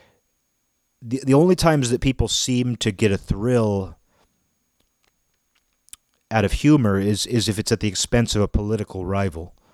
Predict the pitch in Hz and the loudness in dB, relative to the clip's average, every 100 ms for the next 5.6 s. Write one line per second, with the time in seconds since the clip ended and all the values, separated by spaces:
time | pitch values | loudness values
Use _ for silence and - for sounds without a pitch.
0 | _ _ _ _ _ _ _ _ _ _ | _ _ _ _ _ _ _ _ _ _
1 | _ _ - 104 104 107 123 160 160 - | _ _ -10 -6 -4 -4 -2 0 0 4
2 | 185 151 123 113 120 - 139 - 131 123 | 6 6 4 -2 -4 -2 -2 0 2 2
3 | 107 107 104 98 80 104 101 92 82 95 | 4 2 2 0 0 0 2 0 -2 -6
4 | 95 113 113 98 - - 98 95 92 - | 0 2 2 0 -4 -2 -2 -2 -6 -10
5 | 95 87 - 101 92 | -10 -8 -6 -4 -4